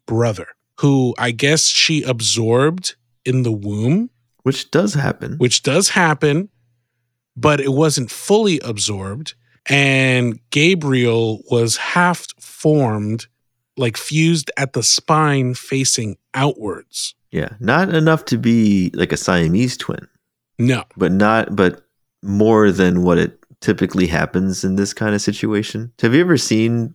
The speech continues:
Speaker 2: these, like, in real life?
Speaker 1: I have not.
Speaker 2: I mean, not, like, in person, but so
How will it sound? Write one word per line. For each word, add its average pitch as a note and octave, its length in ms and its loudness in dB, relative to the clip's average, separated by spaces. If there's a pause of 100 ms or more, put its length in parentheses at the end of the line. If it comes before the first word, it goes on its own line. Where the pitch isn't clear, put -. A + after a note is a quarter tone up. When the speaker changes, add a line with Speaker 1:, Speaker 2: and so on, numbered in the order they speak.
(120)
Speaker 2:
these, A#2 420 0
like, F#2 200 -4
in F#2 100 -2
real F#2+ 180 0
life? G2 320 -2
Speaker 1:
I G#2+ 60 -4
have G#2 200 -2
not. F#2+ 460 -8 (580)
Speaker 2:
I G2+ 40 0
mean, F2+ 120 4
not, F2 140 4
like, - 140 -2
in - 100 -10
person, - 320 -6
but - 160 -4 (640)
so A2+ 260 4